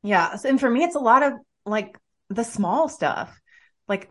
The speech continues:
being intentional with, "Oh, what's something that bring my joy, brings me joy, and add that to my day," and these small moments of fulfillment, because I feel like we're constantly chasing, like, what it means to be enough,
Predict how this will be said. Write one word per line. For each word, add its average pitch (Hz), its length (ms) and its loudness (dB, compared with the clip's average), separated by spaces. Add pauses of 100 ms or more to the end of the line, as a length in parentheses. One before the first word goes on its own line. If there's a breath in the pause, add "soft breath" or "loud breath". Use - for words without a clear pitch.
being 220 200 2
intentional 214 600 -2
with, 190 240 0
"Oh, 214 140 2
what's 190 260 -2
something 208 180 -2
that - 120 -6
bring 196 180 -4
my 190 140 -4
joy, 185 420 -4
brings 190 300 -8
me 185 80 -6
joy, 196 100 -4
and 196 100 -2
add 170 180 0
that - 120 -2
to 185 100 -10
my 165 120 -4
day," 185 220 2
and 165 120 -4
these 160 160 -16
small 180 320 -2
moments 156 300 -8
of 165 80 -12
fulfillment, 151 480 -10
because 175 240 -8 (480 loud breath)
I 185 80 -6
feel 202 160 0
like 190 100 -2
we're 185 80 -6
constantly 185 440 -2
chasing, 190 680 -2
like, 156 320 -2
what 160 220 -4
it - 120 -4
means 170 500 -10
to 180 120 -12
be 156 320 -6
enough, 151 720 0